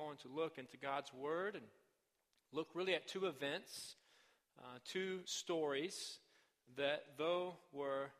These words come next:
thousands of years apart, um, coincided into one greater story. And in each of those stories, uh, the outcome was different from the expectations. In fact, in some form or faction,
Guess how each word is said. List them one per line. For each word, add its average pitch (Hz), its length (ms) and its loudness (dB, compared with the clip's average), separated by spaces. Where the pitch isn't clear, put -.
thousands 175 520 2
of 143 220 -2
years 143 320 -4
apart, 156 560 2
um, 69 320 -12
coincided 170 800 2
into 127 240 -8
one 147 320 -4
greater 139 360 0
story. 123 640 -4
And 113 160 -10
in 139 160 -6
each 185 280 -4
of 147 100 -4
those 131 260 -4
stories, 131 800 -4
uh, 123 40 -14
the 131 320 -4
outcome 147 540 0
was 120 260 -10
different 147 400 -4
from 117 220 -6
the 117 100 -4
expectations. 117 1080 -8
In 123 60 -16
fact, 170 360 6
in 139 100 -4
some 190 320 2
form 185 260 2
or 139 60 -2
faction, 180 560 0